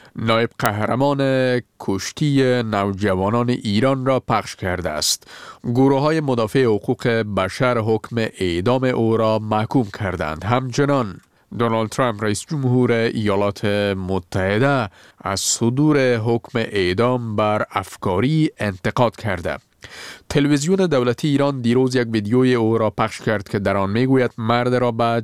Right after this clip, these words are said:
چاقو زده، اما او در نوار دیگر گفته اعترافات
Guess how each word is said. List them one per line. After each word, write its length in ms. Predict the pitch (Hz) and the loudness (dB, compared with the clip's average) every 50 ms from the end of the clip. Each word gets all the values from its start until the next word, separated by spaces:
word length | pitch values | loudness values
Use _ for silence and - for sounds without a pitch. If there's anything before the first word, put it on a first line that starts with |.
| - | -4
چاقو 440 | - - 123 120 117 - - 160 135 | -4 -2 -2 -2 0 0 0 0 2
زده، 360 | 107 95 98 92 87 85 - - _ _ - - - - - - - - - - | 2 0 -2 -2 -2 -4 -6 -8 _ _ -20 -20 -20 -20 -20 -20 -20 -14 -4 -2
اما 160 | - 160 175 | 0 2 2
او 260 | 185 190 190 175 170 | 2 4 4 2 2
در 300 | 156 151 143 139 139 131 | 2 2 2 2 0 0
نوار 460 | 123 117 110 110 113 123 120 120 117 | -2 -2 -2 0 2 2 2 2 2
دیگر 400 | 110 98 101 101 113 120 123 120 | 0 0 0 0 2 2 2 2
گفته 320 | 104 101 95 - - - 135 | 0 0 -2 0 0 -2 -2
اعترافات 1040 | - - 120 107 101 95 - - 95 95 90 92 - - 151 156 165 170 - - | 0 2 2 2 2 2 0 -2 0 0 0 0 0 0 2 2 2 0 -4 -10